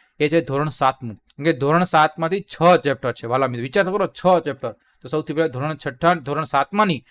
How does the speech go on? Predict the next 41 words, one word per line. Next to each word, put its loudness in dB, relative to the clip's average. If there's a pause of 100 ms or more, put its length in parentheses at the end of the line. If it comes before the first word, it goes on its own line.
(220)
તમારે 0
વિજ્ઞાન 0
અને -2
ટેકનોલોજીમાંથી -4
એમાંથી -8
છ 4
ચેપ્ટર 0 (320)
આજે -4
અહીંયા -4
ટિક -6
કરાવ્યા 2
છે, -8
એક, -2
ચાર, 2
નવ 4 (400)
અને -8
દસ, 4
અગિયાર, 2 (140)
તેર. -2 (260)
આ -2
ખાસ 2
ચેપ્ટર 2
તમારે -2
કર-, 0
કવર 0
કરી -6
લેવાના 0 (260)
છે. -6 (200)
તો 0
વિષય 4
વસ્તુમાંથી 2 (180)
તમારા 2
જે 2
અહીંથી 2
તમને 2
હું -2
ચેપ્ટર 0
કહું 2
છું, -2 (180)
એ -4
ચેપ્ટર 4